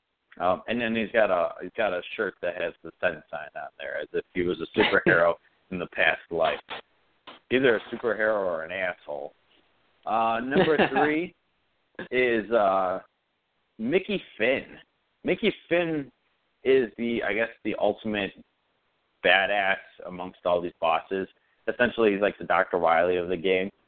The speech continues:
Speaker 1: And, uh,
Speaker 2: Yeah.
Speaker 1: it kinda came to me, uh, 'cause I was like, "How can I make somebody, you know, badass?" Um, it makes sense with the name.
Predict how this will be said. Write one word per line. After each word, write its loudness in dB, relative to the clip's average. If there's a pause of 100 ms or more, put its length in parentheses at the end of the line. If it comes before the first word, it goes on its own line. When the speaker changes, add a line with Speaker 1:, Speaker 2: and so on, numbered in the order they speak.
(280)
Speaker 1:
And, 4
uh, 4 (260)
Speaker 2:
Yeah. 4
Speaker 1:
it 2
kinda -4
came -8
to -8
me, -6 (200)
uh, 2 (1500)
'cause -4
I 4
was 2
like, 0
"How 2
can -6
I -4
make -4
somebody, 0 (260)
you -8
know, 0 (440)
badass?" 4 (840)
Um, -4 (1500)
it -6
makes -2
sense -2
with -6
the -2
name. 2